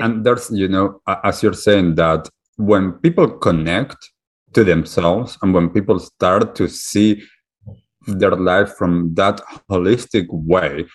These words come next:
whether they want to do it as tiers or however they want to look at it, they find that there is something that is out of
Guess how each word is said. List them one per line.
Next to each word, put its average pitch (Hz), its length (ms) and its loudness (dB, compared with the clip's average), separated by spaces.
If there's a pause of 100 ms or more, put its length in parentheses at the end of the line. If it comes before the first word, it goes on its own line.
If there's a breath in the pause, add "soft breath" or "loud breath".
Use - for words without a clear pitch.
(100)
whether 135 240 2
they 104 120 2
want 98 280 0
to 92 80 -6
do 85 240 -4
it 87 120 -2
as - 220 -10 (100)
tiers 117 460 4
or 87 260 0
however 104 360 2
they 90 100 0
want 87 360 0
to 85 100 -2
look 78 320 0
at 71 80 -4
it, 78 260 -8 (500)
they 123 600 2 (340)
find 92 760 -2
that 80 400 0 (120)
there 95 300 2
is - 160 -2
something 107 560 -2 (100)
that 82 240 0
is 85 320 -2 (440)
out 92 120 0
of 78 140 -4